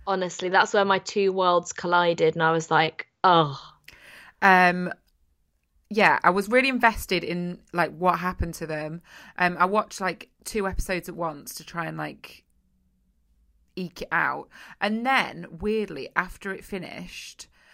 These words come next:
Speaker 2: and I, I still don't think it's the best thing I've ever watched, but I did really enjoy it. And like I said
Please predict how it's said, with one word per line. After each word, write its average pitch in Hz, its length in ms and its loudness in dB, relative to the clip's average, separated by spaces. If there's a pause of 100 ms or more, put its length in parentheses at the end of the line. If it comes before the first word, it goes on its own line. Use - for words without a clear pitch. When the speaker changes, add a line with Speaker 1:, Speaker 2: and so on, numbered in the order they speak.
(140)
Speaker 2:
and 226 140 0
I, 294 80 -2 (180)
I 214 200 2
still 381 180 -6
don't 392 80 -6
think 190 120 -6
it's 156 100 -12
the 175 60 -10
best - 420 -4
thing 165 120 -12
I've 156 60 -12
ever 156 160 -10
watched, 151 220 -8
but - 100 -6
I 165 40 -2
did 185 240 -6
really 180 320 -2
enjoy 160 320 -6
it. 143 240 -8
And 156 200 -8
like 160 180 -6
I - 40 -20
said 151 220 -10